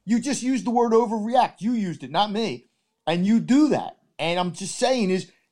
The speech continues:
yes, but i-, i-, we, we can overreact all we want when December hits if they're six and ten.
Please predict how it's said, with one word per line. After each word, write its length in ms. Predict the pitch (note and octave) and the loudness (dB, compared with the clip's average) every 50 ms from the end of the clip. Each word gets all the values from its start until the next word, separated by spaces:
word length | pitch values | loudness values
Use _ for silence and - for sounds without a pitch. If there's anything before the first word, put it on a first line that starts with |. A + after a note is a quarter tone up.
| _ _ _ | _ _ _
yes, 480 | - F3+ C4+ D4+ C4+ - - - - - _ _ _ _ _ | 0 4 4 4 4 4 0 -8 -16 -18 _ _ _ _ _
but 240 | - F3+ F#3 - - - | -2 -2 -2 -2 -6 -16
i-, 480 | - F3+ - - D#3+ D#3+ - G3+ F#3 - | -20 -16 -14 -14 -14 -12 -12 -12 -10 -8
i-, 20 | - | -6
we, 260 | F3 E3 G3+ G#3+ - - | -4 -2 -2 -2 0 2
we 140 | F3+ G#3 | 2 2
can 140 | G3+ - - | 4 6 6
overreact 640 | A#3 C#4 D#4 C#4+ C#4+ C4+ A#3+ A#3+ A#3 A#3 A3+ - - | 6 6 6 4 2 0 0 2 2 2 2 0 0
all 160 | A#3+ A#3 A#3+ | -2 -2 -2
we 100 | A#3+ A#3 | -2 -4
want 300 | G#3 G#3 F3+ F3+ - - | -4 -2 -2 -4 -4 -4
when 100 | F#3 F#3+ | -6 -6
December 460 | F3 G3 F3 - A#3+ A#3+ B3 A#3 G3 | -6 -8 -6 -4 -4 -4 -2 -2 -4
hits 260 | D3 C3 A#2+ A#2+ - - | -6 -6 -10 -12 -12 -16
if 100 | D3 - | -14 -12
they're 120 | E3+ D3 | -12 -10
six 260 | - - G3 F#3 - | -8 -8 -10 -10 -8
and 140 | F#3 F3 D#3+ | -10 -6 -4
ten. 240 | G3+ A3 F#3 - | -4 -4 -4 -6